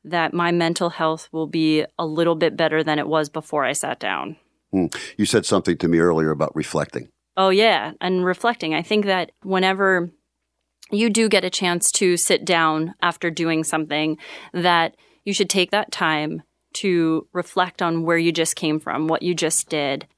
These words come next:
Speaker 1: You need to do that in order to release that energy so that you can move forward, that you can progress. And, um, I definitely do that. And that's definitely another reason I come back to this practice all the time.
Speaker 2: Yeah, reflection's good.
Speaker 1: Mm-hmm.
Speaker 2: Um, reflection is good. It, it, and it,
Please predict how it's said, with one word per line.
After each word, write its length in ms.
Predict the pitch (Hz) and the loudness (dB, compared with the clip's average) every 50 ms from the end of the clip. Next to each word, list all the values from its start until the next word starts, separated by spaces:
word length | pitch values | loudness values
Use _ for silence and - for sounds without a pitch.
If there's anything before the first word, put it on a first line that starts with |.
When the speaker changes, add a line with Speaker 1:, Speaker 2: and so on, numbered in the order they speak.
| _ _ _ _ _ _ | _ _ _ _ _ _
Speaker 1:
You 160 | 185 185 202 | -4 -2 0
need 220 | 196 196 185 180 - | 2 2 2 2 0
to 100 | 190 175 | 0 0
do 180 | 175 180 175 | 0 2 2
that 200 | 185 190 202 196 | 2 2 2 0
in 120 | - 175 - | -2 -4 -2
order 280 | 190 175 175 170 175 165 | -2 -2 0 0 -2 -2
to 280 | - - - 202 180 170 | -2 -2 0 0 0 0
release 540 | 175 180 180 180 175 196 202 220 226 - - | 0 -2 -2 0 0 2 2 4 2 2 2
that 200 | 196 185 190 - - | 0 0 0 -2 -2
energy 500 | 175 170 175 185 190 185 214 220 220 220 | -2 0 0 -2 0 0 0 2 2 2
so 200 | - - 190 180 | 2 0 2 2
that 180 | 180 - - | 0 0 0
you 120 | 175 190 190 | 0 -2 -2
can 220 | - 208 196 185 | 0 2 2 4
move 180 | 180 175 170 - | 2 2 0 -2
forward, 420 | - 175 156 - - 139 165 - | -2 -2 -2 -2 -2 -4 -4 -2
that 120 | 156 - | -2 -2
you 120 | 180 196 185 | 0 -2 -2
can 200 | - 202 175 165 | -2 -2 -4 -2
progress. 720 | - 175 151 - - 131 - - - - - - - - - _ _ _ _ _ - | -4 -6 -6 -4 -4 -2 -2 -2 -4 -4 -4 -4 -4 -6 -8 _ _ _ _ _ -6
And, 360 | 170 170 165 165 160 160 - - | -4 -2 0 0 0 0 -2 -2
um, 360 | 170 156 147 151 147 151 - - | -2 -2 -2 -2 -4 -6 -4 -6
I 60 | 170 | -4
definitely 580 | 165 190 180 165 - 180 165 160 - 165 160 160 | 0 0 0 0 0 -4 -4 -2 -2 -2 -4 -4
do 200 | 151 - 165 160 | -2 -2 0 0
that. 120 | 156 147 - | 0 0 0
And 80 | 156 | -2
that's 200 | 156 147 - - | -2 -2 -4 -2
definitely 320 | - 147 135 - 135 143 143 | -4 -4 -4 -4 -6 -6 -4
another 220 | 147 135 139 143 | -4 -4 -4 -4
reason 280 | 143 143 143 131 131 127 | -4 -4 -4 -6 -6 -6
I 100 | 117 139 | -8 -8
come 340 | - - 151 151 - 151 | -8 -8 -8 -6 -6 -6
back 220 | 151 - - - - | -6 -6 -6 -6 -8
to 80 | - | -10
this 120 | - - - | -10 -10 -8
practice 720 | - 156 139 - - - - - 165 - - - - - _ _ _ - | -8 -8 -8 -8 -10 -10 -10 -6 -6 -4 -4 -4 -4 -6 _ _ _ -6
all 100 | 175 160 | -6 -4
the 100 | 156 156 | -4 -4
time. 240 | - 151 147 156 - _ _ _ _ _ _ _ _ - - - _ _ _ _ | -6 -6 -6 -8 -10 _ _ _ _ _ _ _ _ -20 -20 -20 _ _ _ _
Speaker 2:
Yeah, 200 | 110 104 87 78 | 2 2 2 4
reflection's 580 | 80 98 95 - 120 110 - - - 85 - - | 2 0 0 2 2 2 2 2 -2 -2 -2 -2
good. 240 | - 87 71 69 - | -2 -2 -2 -2 -4
Speaker 1:
Mm-hmm. 460 | - - 175 175 160 165 175 180 90 | -6 -4 -4 -2 -2 -2 0 0 0
Speaker 2:
Um, 380 | 87 82 78 76 71 73 71 - | 0 2 0 0 0 -2 -4 -4
reflection 540 | 107 92 - - 101 90 - - - 73 69 | -6 -6 0 0 0 0 0 -2 -4 -4 -4
is 100 | 64 - | -4 -4
good. 260 | - 78 71 71 - | -6 -4 -4 -4 -4
It, 160 | 87 95 90 | -4 -2 -2
it, 160 | 107 92 - - | -2 -2 0 0
and 120 | 92 87 85 | 0 0 0
it, 100 | 80 | 0